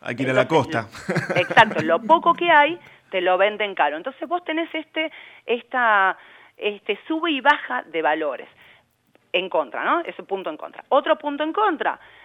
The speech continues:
Speaker 2: eh, vos no podés elegir, no sabés qué estás consumiendo, no sabés cómo lo cultivaron, no nada. Entonces a vos capaz que te llega el producto que hay en la calle,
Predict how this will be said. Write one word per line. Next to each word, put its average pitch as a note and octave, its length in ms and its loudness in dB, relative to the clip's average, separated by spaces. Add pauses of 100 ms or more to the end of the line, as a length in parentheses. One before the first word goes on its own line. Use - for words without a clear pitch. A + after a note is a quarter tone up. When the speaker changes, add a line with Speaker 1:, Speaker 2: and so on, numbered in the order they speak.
(120)
Speaker 2:
eh, E3+ 220 -6
vos A3+ 220 2
no A#3 160 -4
podés F3 320 0
elegir, A3 480 -4
no F#3+ 160 -12
sabés E3 300 -2
qué - 80 -20
estás - 200 -16
consumiendo, C#4+ 880 -2 (220)
no F#3 240 -10
sabés E3 220 2
cómo D#3+ 240 -10
lo D3 120 -8
cultivaron, C#4+ 960 0 (240)
no D#3 200 -8
nada. A3 440 2
Entonces D#3+ 420 -8
a - 80 0
vos B3+ 160 -2
capaz C4+ 320 -2
que B3 160 -6
te A#3+ 120 -8 (120)
llega C4+ 240 0
el F3 160 -6
producto A#3+ 420 -4
que - 120 -8
hay C4 120 -4
en C#4 120 -6
la D#4 100 0
calle, E4+ 460 -4